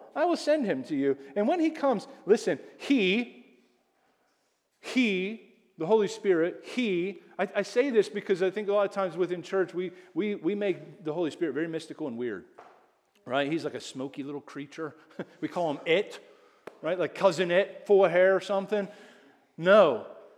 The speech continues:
we worship one God, three distinct persons, Father, Son, Spirit.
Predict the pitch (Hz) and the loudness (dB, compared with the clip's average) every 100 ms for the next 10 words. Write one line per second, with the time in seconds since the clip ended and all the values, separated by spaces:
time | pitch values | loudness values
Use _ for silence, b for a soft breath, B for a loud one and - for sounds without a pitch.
0 | - 165 208 208 - 185 156 160 196 180 | -8 -2 4 4 4 -2 0 2 2 2
1 | 170 160 123 - - - _ _ _ - | 2 2 0 -4 -12 -20 _ _ _ -12
2 | 208 190 208 190 - 185 156 - 170 - | -4 -2 -2 -4 -6 -8 -8 -4 -4 -4
3 | 127 107 - 190 170 165 123 104 - 175 | -12 -14 -8 -2 0 0 -2 -8 -8 -6
4 | 160 127 107 - - - 180 131 110 | -4 -4 -8 -14 -14 -2 2 2 -2